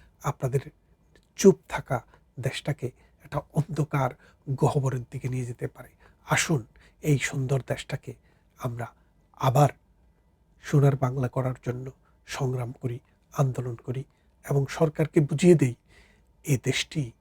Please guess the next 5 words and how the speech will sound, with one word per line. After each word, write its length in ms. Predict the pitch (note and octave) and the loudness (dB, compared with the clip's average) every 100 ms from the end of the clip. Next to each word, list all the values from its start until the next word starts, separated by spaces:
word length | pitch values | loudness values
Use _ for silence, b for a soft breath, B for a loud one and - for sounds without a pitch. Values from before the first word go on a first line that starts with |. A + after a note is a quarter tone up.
| _ _ _ _ _ | _ _ _ _ _
আমাদের 300 | - B2+ C3+ | -14 -4 -4
সকলের 460 | C3+ - C#3+ B2+ B2 A2+ | -4 -6 -6 -4 -6 -4
ভালোবাসার 520 | - C3 A#2+ B2 C3 - | -4 -4 -4 -8 -10 -6
জায়গা। 280 | C3 B2 C3 - b b b b _ - | -4 -4 -8 -10 b b b b _ -8
আমাদের 340 | B2 C3 - | -6 -6 -8